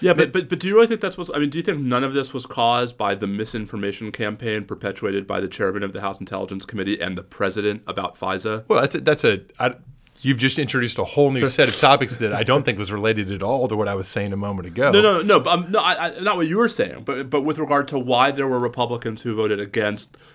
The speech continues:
Speaker 1: cloture, not just the, right, forget the merits, but why,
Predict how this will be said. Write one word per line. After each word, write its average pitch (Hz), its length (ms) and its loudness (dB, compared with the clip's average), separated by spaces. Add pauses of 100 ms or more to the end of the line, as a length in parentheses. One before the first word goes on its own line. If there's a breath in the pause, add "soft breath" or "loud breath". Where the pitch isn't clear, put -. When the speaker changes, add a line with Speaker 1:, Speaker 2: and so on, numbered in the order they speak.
Speaker 1:
cloture, - 640 0 (160 soft breath)
not 131 180 2
just 135 220 -4
the, 120 200 0
right, 117 160 2
forget 170 280 -4
the 113 60 -4
merits, 110 420 -2
but 101 120 -8
why, 123 220 4